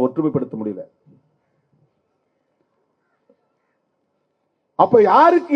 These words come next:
எதிராக இவனை திருப்ப முடியும்? இந்த காந்தி காங்கிரஸ் கட்சியினுடைய தலைமையில் ஒரு போராட்டத்தை நடத்துகிற போது, வெள்ளையர்களை எதிர்த்து இந்தியர்களை ஒருங்கே திரட்ட, அவன் அந்நியன், பிரிட்டிஷ்காரன்,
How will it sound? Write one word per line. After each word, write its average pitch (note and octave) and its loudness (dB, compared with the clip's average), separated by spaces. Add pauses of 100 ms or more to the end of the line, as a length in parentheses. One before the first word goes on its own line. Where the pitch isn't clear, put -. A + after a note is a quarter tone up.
எதிராக C#4+ 2
இவனை C4 2
திருப்ப A#3+ -2 (100)
முடியும்? F3 0 (840)
இந்த F3 2 (140)
காந்தி D#4 2 (160)
காங்கிரஸ் D4 0
கட்சியினுடைய C4 2 (120)
தலைமையில் B3+ 2 (960)
ஒரு B3 10 (120)
போராட்டத்தை D4 4
நடத்துகிற C4 6
போது, B3 8 (960)
வெள்ளையர்களை D4+ 4 (120)
எதிர்த்து B3 4 (680)
இந்தியர்களை D4+ 4 (140)
ஒருங்கே C#4 6 (160)
திரட்ட, B3 2 (680)
அவன் C4 2
அந்நியன், B3 6 (540)
பிரிட்டிஷ்காரன், B3 4